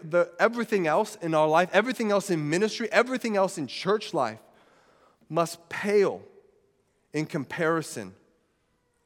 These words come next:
to the confidence we have in the gospel. What do I mean by that?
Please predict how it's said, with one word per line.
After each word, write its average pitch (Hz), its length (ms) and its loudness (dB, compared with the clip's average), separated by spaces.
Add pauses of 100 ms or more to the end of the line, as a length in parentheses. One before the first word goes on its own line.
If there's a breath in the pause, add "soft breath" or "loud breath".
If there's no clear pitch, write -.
to - 120 -8
the 139 80 -2
confidence 139 500 -4
we 131 100 -4
have 117 240 -4
in 110 60 -8
the 104 60 -6
gospel. - 540 -10 (1800)
What 135 80 -6
do 139 160 0
I 139 60 0
mean 139 260 -4
by 113 160 -2
that? 98 240 -10